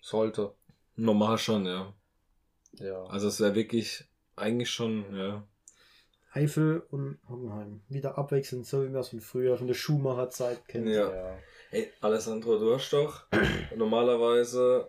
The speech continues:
Speaker 2: du warst ja schon, du kennst ja so mit dem Nürburgring auch besser aus.
Speaker 1: Ja.
Speaker 2: Könntest du dir vorstellen, weil das hab ich mir überlegt, äh, und zwar im dritten Sektor, da wo die Haarnadelkurve ist, ne?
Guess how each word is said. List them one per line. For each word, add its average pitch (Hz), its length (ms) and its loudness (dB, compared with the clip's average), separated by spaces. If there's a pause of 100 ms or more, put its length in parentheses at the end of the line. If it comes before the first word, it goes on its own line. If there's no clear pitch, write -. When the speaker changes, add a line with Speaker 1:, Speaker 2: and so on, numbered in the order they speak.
Speaker 2:
du 104 120 -6
warst 117 240 0
ja 107 40 -14
schon, 101 200 -10
du 107 80 -6
kennst 120 260 0
ja 104 80 0
so 101 120 -2
mit 98 100 0
dem 98 60 0
Nürburgring 107 440 2
auch 90 80 -6
besser 92 340 -4
aus. 101 360 -2 (120)
Speaker 1:
Ja. 98 160 -4 (220)
Speaker 2:
Könntest 117 240 0
du 135 80 4
dir 147 140 4
vorstellen, 143 640 0
weil 110 100 2
das 107 120 -2
hab 123 100 0
ich 120 100 -4
mir 117 100 4
überlegt, 113 400 2 (520)
äh, 104 320 4
und 113 120 -2
zwar 117 300 0
im 104 120 2
dritten 143 300 -2
Sektor, 123 460 2
da 107 140 4
wo 123 80 4
die 110 140 -4
Haarnadelkurve 107 1040 0
ist, 95 460 -6
ne? 127 300 2